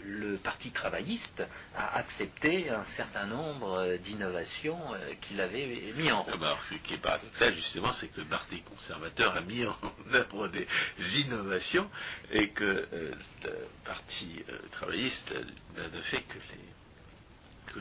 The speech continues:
Speaker 2: les maintenir. Donc justement, c'est, c'est une illustration du fait que le, le véritable conservatisme, comme on va le voir,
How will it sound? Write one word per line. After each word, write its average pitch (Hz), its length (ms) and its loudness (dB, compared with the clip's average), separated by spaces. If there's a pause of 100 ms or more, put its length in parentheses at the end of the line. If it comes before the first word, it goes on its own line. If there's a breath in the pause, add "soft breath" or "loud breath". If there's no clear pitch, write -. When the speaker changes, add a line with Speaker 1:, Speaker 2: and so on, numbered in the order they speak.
Speaker 2:
les 98 60 -4
maintenir. 95 480 0 (340 loud breath)
Donc 110 180 4
justement, 120 540 6
c'est, - 200 2
c'est - 240 -2
une 107 100 -6
illustration 113 500 0
du 101 80 -6
fait 123 240 2
que - 80 -6
le, 80 240 -4
le 78 120 -6
véritable 98 680 6
conservatisme, - 680 0
comme 92 200 -4
on 85 120 -8
va 85 160 4
le 80 140 0
voir, 147 460 10